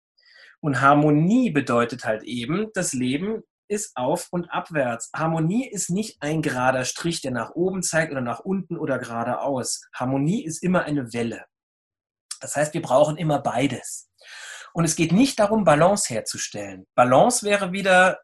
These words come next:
das ist langweilig. Dann ist alles so perfekt im Gleichgewicht. Das wollen wir ja gar nicht. Es geht darum, eine, ähm,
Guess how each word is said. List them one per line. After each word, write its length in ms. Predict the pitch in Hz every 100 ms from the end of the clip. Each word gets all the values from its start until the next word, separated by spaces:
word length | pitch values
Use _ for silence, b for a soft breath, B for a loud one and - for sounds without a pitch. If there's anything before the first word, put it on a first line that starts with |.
| -
das 120 | 131
ist 120 | 185
langweilig. 840 | 123 131 160 120 107 104 101 -
Dann 100 | 113
ist 120 | 143 147
alles 220 | 156 170
so 140 | 156
perfekt 500 | - 127 - 196 - -
im 120 | 151
Gleichgewicht. 680 | 147 131 175 - 160 156 156
Das 160 | 131
wollen 280 | 131 220 269
wir 80 | 131
ja 140 | - -
gar 200 | - - _
nicht. 280 | B B B B B B B
Es 160 | 147
geht 220 | - 220 208
darum, 440 | 151 156 226 285 B B _ -
eine, 600 | 147 151 151 147 147 147 _ _ - B B _ -
ähm, 380 | 147 135 131